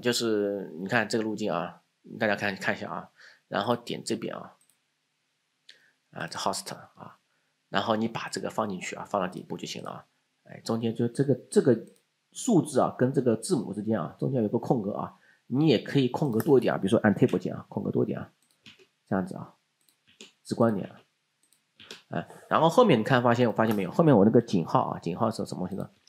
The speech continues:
这东西注释啊，没什么用啊，其实是没什么用的啊，没什么用，只是为了方便看啊。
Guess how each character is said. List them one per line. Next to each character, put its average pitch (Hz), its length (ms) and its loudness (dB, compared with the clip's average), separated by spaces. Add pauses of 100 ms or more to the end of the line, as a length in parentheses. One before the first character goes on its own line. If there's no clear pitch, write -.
(1000)
这 123 80 2
东 120 120 6
西 113 60 -2
注 165 160 4
释 - 220 2
啊， 90 120 0
没 92 200 4
什 127 100 2
么 104 80 2
用 147 180 6
啊， 71 300 -4
其 120 80 0
实 120 140 2
是 110 120 -4
没 101 120 0
什 98 100 -4
么 98 80 -4
用 98 140 -2
的 - 100 -16 (560)
啊， - 220 -14 (440)
没 98 140 -2
什 117 100 0
么 101 80 -4
用， 117 200 -4
只 85 100 -6
是 120 220 -4
为 151 100 2
了 131 60 2
方 139 160 2
便 135 100 0
看 120 180 2
啊。 92 160 -2